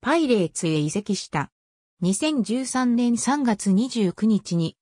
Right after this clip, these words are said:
ウェーバーでトロントブルージェイズへ移籍し、傘下のエーエー級ニューハンプシャーフィッシャーキャッツへ配属された。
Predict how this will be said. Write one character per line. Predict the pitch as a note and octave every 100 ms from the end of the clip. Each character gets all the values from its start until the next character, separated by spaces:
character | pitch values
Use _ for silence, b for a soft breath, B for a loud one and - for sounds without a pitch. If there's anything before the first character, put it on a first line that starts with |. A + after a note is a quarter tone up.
| _ -
ウ |
ェ | B3 D#4
ー | A3+
バ | F#3
ー | D3+
で | D3 - _ _
ト | F3
ロ | B3
ン | D4+
ト | C#4 C#4
ブ | C4+
ル | C#4+
ー | C#4
ジ | C#4+
ェ |
イ | B3
ズ | G#3 F3+
へ |
移 | E3 D#3+
籍 | F#3 -
し、 | - F3+ - _ _ _
傘 | - D4+ D#4+
下 | A#3
の | F3+
エ | F3
ー | A#3+ A#3+
エ | A#3
ー |
級 | - F#3+
ニ | F3+ A#3
ュ |
ー | C#4
ハ | C4
ン | D4
プ | -
シ | - B3+
ャ | B3+
ー |
フ | -
ィ |
ッ | A#3+
シ | - B3
ャ | A3+
ー | G#3+
キ | B3
ャ |
ッ | B3+
ツ | - D#3+
へ | C#3+ - _ _
配 | - A#3
属 | B3 B3
さ | - F#3+
れ | F3+
た。 | - D3+